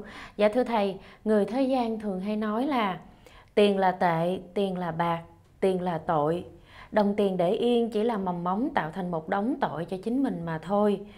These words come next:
Nếu biết khéo léo dùng tiền để tạo phước báo thì chúng ta có thể sẽ thay đổi được vận mệnh của mình.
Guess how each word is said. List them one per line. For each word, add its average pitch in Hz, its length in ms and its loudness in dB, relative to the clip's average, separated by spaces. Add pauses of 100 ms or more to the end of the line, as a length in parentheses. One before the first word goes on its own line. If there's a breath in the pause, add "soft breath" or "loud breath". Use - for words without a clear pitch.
(440 loud breath)
Nếu 247 160 4
biết 320 220 0
khéo 277 160 2
léo 269 220 2
dùng 220 280 0
tiền 185 200 -2
để 180 100 -2
tạo 160 180 -4
phước 269 280 -4
báo 220 260 2
thì 226 180 -2
chúng 233 160 -4
ta 208 120 -2
có 226 100 -8
thể 180 320 -8
sẽ 170 300 -8
thay 190 140 -8
đổi 151 220 -6
được 196 180 -6
vận 156 220 -6
mệnh 147 220 -8
của 175 100 -12
mình. 185 260 -6